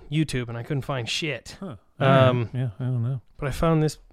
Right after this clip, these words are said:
Speaker 1: a cou-, <laughs> I found a couple of, uh, here, hold on. Let, we'll end, <laughs> we'll end on a, um, stupid Ben and Jerry's kick here.
Speaker 2: Okay.
Speaker 1: Uh, I don't wanna read all this shit, actually.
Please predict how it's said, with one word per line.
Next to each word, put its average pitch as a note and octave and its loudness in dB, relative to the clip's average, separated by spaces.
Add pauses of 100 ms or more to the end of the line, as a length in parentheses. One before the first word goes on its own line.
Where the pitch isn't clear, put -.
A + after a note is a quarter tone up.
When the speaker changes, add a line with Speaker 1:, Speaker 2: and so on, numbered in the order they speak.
(420)
Speaker 1:
a - -2
cou-, - 2
<laughs> - -2
I E3 2
found F3 10
a E3 8
couple D#3 6
of, C3+ 6
uh, A#2+ 4 (420)
here, D3 10
hold C#3+ 12
on. B2+ 8
Let, D3 8
we'll E3 10
end, F#3+ 6 (460)
<laughs> - 2
we'll G3+ 8
end F#3+ 8
on D#3+ 10
a, C3 6 (600)
um, B2+ 6 (1120)
stupid C#3+ -2
Ben B2 4
and A#2+ 0
Jerry's B2 2
kick - -8
here. G#2+ -6 (180)
Speaker 2:
Okay. G2+ -10 (340)
Speaker 1:
Uh, A#2 2 (400)
I - -20
don't D#3+ 0
wanna G#2+ -2
read G#2+ -4
all G#2+ -2
this A2 -4
shit, A2+ -8
actually. A#2+ -12